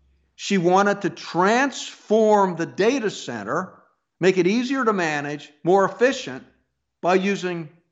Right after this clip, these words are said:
virtualization. In her third startup,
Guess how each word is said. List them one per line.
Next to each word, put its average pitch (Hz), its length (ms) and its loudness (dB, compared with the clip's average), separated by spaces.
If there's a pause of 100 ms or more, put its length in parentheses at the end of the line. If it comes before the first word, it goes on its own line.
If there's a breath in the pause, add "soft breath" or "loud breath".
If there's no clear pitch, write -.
(100)
virtualization. 143 1300 -2 (2250)
In 196 120 6
her 185 80 4
third 269 380 2
startup, 117 960 -8